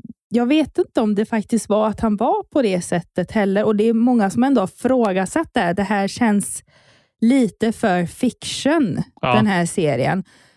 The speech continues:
Speaker 1: Men så har ju ändå skaparna gått ut med då när de har besvarat den här kritiken att, "Nej, men det här är ju ett mer konstnärligt uttryck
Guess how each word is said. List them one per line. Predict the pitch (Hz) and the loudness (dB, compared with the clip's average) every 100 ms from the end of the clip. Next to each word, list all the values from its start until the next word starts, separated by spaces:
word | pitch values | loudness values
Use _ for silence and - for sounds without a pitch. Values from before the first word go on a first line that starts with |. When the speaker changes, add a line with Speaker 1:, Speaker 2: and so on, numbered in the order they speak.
| _ - | _ -2
Speaker 1:
Men | 220 220 | 0 0
så | 220 | 0
har | 226 240 | 0 2
ju | |
ändå | 240 220 | 2 0
skaparna | 214 - 233 - 202 202 | -2 -2 -2 -2 -2 -2
gått | 196 202 233 | -2 -2 0
ut | 202 - | 0 0
med | 254 | 0
då | 254 | 0
när | 202 180 | 0 0
de | 175 | -2
har | |
besvarat | 180 180 - 202 190 214 247 | -2 -6 -4 -2 0 -2 0
den | 262 | 0
här | 202 | 0
kritiken | - 190 190 156 175 | -2 -4 -2 -2 -2
att, | 180 | 0
"Nej, | 202 | 0
men | 208 | 0
det | 202 | 0
här | 196 190 | -2 -2
är | 214 | 0
ju | |
ett | 233 208 | 0 -2
mer | 170 | -4
konstnärligt | 160 - 220 214 185 - 190 180 170 165 - | -4 -4 -2 -2 -2 -4 -2 0 0 -4 -2
uttryck | 240 240 170 - 233 320 - - - | 0 0 -2 -4 -2 -2 -4 -20 -20